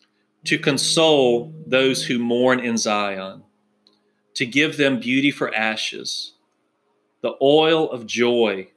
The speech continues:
for mourning, the garment of praise for the spirit of heaviness, that they may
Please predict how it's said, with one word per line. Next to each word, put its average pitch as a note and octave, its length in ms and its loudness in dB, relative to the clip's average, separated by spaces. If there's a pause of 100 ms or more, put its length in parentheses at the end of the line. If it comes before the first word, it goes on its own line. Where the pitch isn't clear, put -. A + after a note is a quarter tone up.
(320)
for A#2 120 -4
mourning, A2+ 560 0 (500)
the A#2 80 -4
garment D3 460 2
of - 220 -6
praise A#2+ 840 0 (140)
for A#2+ 100 -8
the A#2 100 -4
spirit B2+ 480 0
of A#2+ 140 -8
heaviness, G#2+ 720 -4 (640)
that B2 240 -2
they D#3 280 2
may C#3+ 640 0